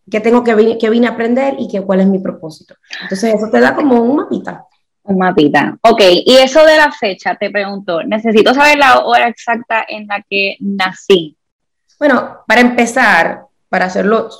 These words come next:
Speaker 1: o sea, la, hay diferentes tipos de numerología. La que yo practico, necesitas tu fecha de nacimiento. Eso para empezar. Con eso lo puedes sacar muchas cosas. Eso es lo bonito de este, de esta
Speaker 2: Ok.
Speaker 1: metodología que practico. Pero obvio, todos los números en tu vida empiezan a tener un <laughs> sentido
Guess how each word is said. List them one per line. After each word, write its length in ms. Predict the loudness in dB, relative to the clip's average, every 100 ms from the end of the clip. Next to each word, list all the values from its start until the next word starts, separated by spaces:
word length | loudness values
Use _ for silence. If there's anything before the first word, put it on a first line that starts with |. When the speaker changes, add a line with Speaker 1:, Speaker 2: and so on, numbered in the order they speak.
| -10
Speaker 1:
o 80 | -6
sea, 140 | -2
la, 240 | 0 -2 -4
hay 120 | -4
diferentes 420 | 0 0 -2 -2
tipos 240 | -4 -4 -2
de 100 | -2
numerología. 600 | 0 0 -2 -6 -12 -14 _ _
La 120 | -2 2
que 80 |
yo 100 | 2
practico, 720 | 2 -2 -2 -4 -2 -2 -2 -6 _ _ -4
necesitas 560 | 0 2 0 -2 -2
tu 80 | -2
fecha 300 | -4 -4 -2
de 80 | 0
nacimiento. 800 | -2 -4 -6 -4 -6 -12 -20 _ _ _ _
Eso 300 | _ -2 0
para 120 | 0 0
empezar. 520 | 0 0 -4 -4 -4
Con 200 | 2 2
eso 220 | 2 0
lo 120 | 0
puedes 220 | 2 0 0
sacar 200 | -2 2
muchas 600 | 4 4 2 -2 -10 -18
cosas. 320 | -18 -20 -20
Eso 140 | -8
es 20 | -6
lo 100 | -2
bonito 340 | -2 0 0
de 80 | -2
este, 160 | -4 -14 -8
de 80 | -8
esta 300 | -4 -2 0
Speaker 2:
Ok. 60 |
Speaker 1:
metodología 720 | 2 2 4 4 2 -4 -12 _ _ -8
que 100 | 0
practico. 480 | 0 0 -8 -10 -16 -4
Pero 180 | 2 4
obvio, 440 | 6 6 6 2
todos 200 | 0 2 4
los 120 | 4
números 320 | 4 4 2
en 140 | 0
tu 80 | 0
vida 200 | -2 -2
empiezan 340 | -4 -8 -8 -6
a 100 | -2
tener 200 | -2 -2
un 120 | -4
<laughs> 0 |
sentido 640 | -2 -2 -2 -4 -2 -2